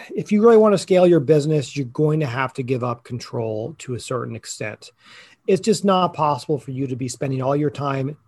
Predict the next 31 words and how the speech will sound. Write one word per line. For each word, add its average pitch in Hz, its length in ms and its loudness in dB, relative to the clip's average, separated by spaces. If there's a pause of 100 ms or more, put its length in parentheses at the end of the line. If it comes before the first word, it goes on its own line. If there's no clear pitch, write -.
(140)
trying 147 240 -6
to 135 40 -6
find 135 240 -4
deals 127 280 -4
to 127 80 -8
buy, 120 500 -4 (340)
financing, 135 760 -2
refinancing, 131 960 -6
dealing 139 220 -2
with 131 120 0
your 127 120 0
investors, 123 640 -4 (420)
and 165 100 2
at 151 80 0
the 135 60 -6
same 156 220 0
time 143 440 -2
looking, 147 520 0 (1040)
collecting 147 400 -4
rents, 123 480 -4
dealing 139 240 -2
with 131 140 -2
a 117 140 -6 (100)
leaky 123 260 -2
toilet. 127 480 -6
It's 143 120 -12
just, 156 180 -10
you 170 80 -8
can't 180 340 -2
do 127 180 -2
it. 120 100 -10